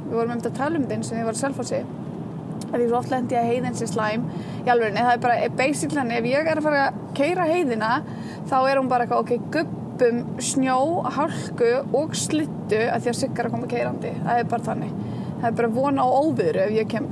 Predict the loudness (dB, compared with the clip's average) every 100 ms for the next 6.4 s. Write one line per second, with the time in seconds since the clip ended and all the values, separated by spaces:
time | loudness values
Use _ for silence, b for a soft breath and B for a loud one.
0 | -2 0 0 0 0 0 0 -2 0 -2
1 | -2 -4 -4 -6 B B B B -2 -2
2 | 2 2 2 2 2 2 -2 -4 -2 0
3 | 0 -2 0 2 2 2 2 2 2 2
4 | 2 0 2 2 2 2 0 0 0 0
5 | 0 -2 -2 0 0 0 -2 -4 -4 2
6 | 4 4 2